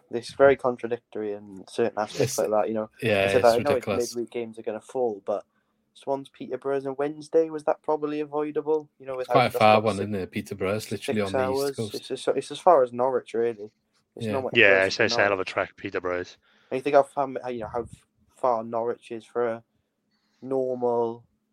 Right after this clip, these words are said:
Speaker 1: Saturday, three o'clock. That's still waking up relatively early for Swans fans. So
Speaker 3: Yeah.
Speaker 1: you think how,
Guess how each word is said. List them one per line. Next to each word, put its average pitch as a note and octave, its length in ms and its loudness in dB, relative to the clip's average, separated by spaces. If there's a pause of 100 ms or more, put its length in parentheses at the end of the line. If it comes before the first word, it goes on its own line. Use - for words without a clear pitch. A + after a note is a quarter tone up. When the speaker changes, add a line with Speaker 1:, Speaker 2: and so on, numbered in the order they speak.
(180)
Speaker 1:
Saturday, A#2 480 -4
three B2 180 -6
o'clock. A#2 380 -4 (140)
That's B2+ 160 -4
still A2+ 400 -4 (600)
waking A#2+ 340 -2
up G#2 80 -8 (180)
relatively A#2 540 -2
early A#2 140 -6
for - 120 -18
Swans A2+ 340 -4
fans. - 380 -10 (500)
So A#2 80 -6
Speaker 3:
Yeah. F#2+ 120 4
Speaker 1:
you F2+ 40 2
think B2+ 160 4
how, A#2+ 160 8